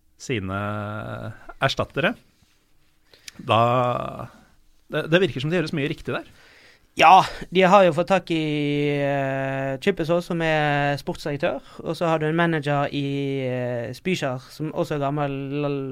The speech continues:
Speaker 2: landslagsspiller. Eh, de har liksom disse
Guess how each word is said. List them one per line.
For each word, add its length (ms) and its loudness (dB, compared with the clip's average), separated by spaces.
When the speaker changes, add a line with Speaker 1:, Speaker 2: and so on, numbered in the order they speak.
Speaker 2:
landslagsspiller. 560 -6
Eh, 520 0
de 120 2
har 220 8
liksom 380 0
disse 440 4